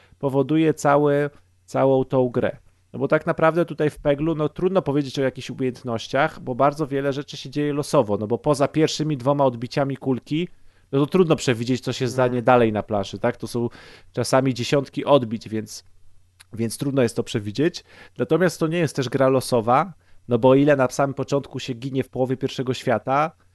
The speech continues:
Speaker 1: to w tym momencie ja pierwsze dwa światy przechodzę, wiecie, w pierwsze pół godziny to od czapy przejdę pierwsze dwa światy dowolnymi zestawem reliktów i kulek, bo już wiem, co dana kulka robi,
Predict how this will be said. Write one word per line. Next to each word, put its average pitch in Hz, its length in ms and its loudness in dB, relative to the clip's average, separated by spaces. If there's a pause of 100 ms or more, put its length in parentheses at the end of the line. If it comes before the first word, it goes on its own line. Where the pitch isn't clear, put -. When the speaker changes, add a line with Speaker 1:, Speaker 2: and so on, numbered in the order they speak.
(240)
Speaker 1:
to 123 100 -2
w - 60 -10
tym 156 160 0
momencie 143 400 0
ja 131 80 0
pierwsze 143 320 -2
dwa 127 160 -2
światy 135 340 -2
przechodzę, 131 520 -2
wiecie, 117 320 -2
w - 100 -20
pierwsze 143 360 -2
pół 135 180 -10
godziny 135 440 0
to 123 120 -6
od - 160 -8
czapy 131 280 -4
przejdę 131 300 -2
pierwsze 135 300 -4
dwa 123 180 -4
światy 131 360 -2
dowolnymi 127 680 -2
zestawem 123 500 -2
reliktów 127 480 -4
i - 80 -14
kulek, 131 460 -2 (400)
bo 131 160 4
już 147 180 2
wiem, 139 300 4
co 113 160 -6
dana 110 240 0
kulka 113 360 -4
robi, 120 440 0